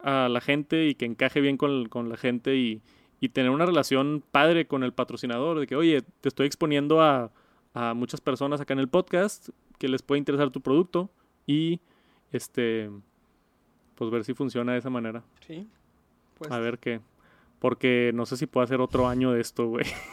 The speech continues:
Speaker 1: <laughs> Unos meses sí, aguantamos.
Speaker 2: Sí.
Speaker 1: Pero ya veremos qué sucede en el futuro. No es por asustarte tampoco, güey. Aquí voy a estar yo como quiera. Este, pero me encantaría feedback. ¿Tú tienes algo de retro que quieras compartir?
Speaker 2: Nada,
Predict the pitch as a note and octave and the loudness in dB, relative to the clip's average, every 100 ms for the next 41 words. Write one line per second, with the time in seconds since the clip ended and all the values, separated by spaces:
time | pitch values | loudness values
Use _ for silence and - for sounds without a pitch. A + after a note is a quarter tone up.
0 | - - F3 - - D3 C#3 - C4 C4 | -20 -4 -2 -2 -6 -12 -14 -16 -4 6
1 | A3+ D4 D#4+ D4 E4 F#4+ D#4 D3+ B2 - | 10 12 12 10 10 10 10 10 8 6
2 | D#3 D#3+ D#3 C#3 C3 A#2 E3+ E3 E3+ - | 6 8 6 4 4 2 -4 -6 -12 -14
3 | G3+ G#3 F#3 - D3 D3 C#3+ C#3+ C#3 C3 | -16 -16 -18 0 6 8 10 10 10 8
4 | C3 C#3+ D3+ D3+ D#3 - D3+ D#3+ D3+ C#3+ | 8 8 10 8 6 4 2 2 4 6
5 | D3 - D3 C#3 B2+ C3+ - C3 A#2+ A#2+ | 4 4 2 0 0 -2 2 2 4 2
6 | - D#3+ E3 B2+ - A2+ C#3 C#3 A#2+ A2+ | 2 0 0 -4 -4 -4 -4 -6 -4 -6
7 | - G#2+ G#2+ G#2+ A#2+ B2 C3 - B2+ B2 | -6 -6 -6 -6 -4 -4 -4 -6 -6 -6
8 | A#2+ B2+ B2 A#2+ A#2 A#2 - - - _ | -6 -6 -4 -4 -4 -6 -14 -20 -20 _
9 | - A#2+ - - A2+ G#2+ G#2 _ - A#2+ | -10 -10 -6 -4 -2 -4 -8 _ 2 4
10 | A#2+ A#2+ B2+ B2+ B2 B2+ - B2+ G#2 G#2+ | 6 4 2 2 4 4 4 0 0 -6
11 | - C#3 D#3+ E3 E3 E3+ D#3+ C#3+ D3+ E3+ | -2 2 2 2 2 4 4 2 0 -2
12 | F3+ D3 D3+ D3+ D3+ - D#3+ C3 - D#3 | -6 -2 -2 -2 -4 -4 -2 -2 -4 -6
13 | - _ _ D#3 D#3 D#3 E3+ F3+ | -8 _ _ -14 -12 -10 -12 -14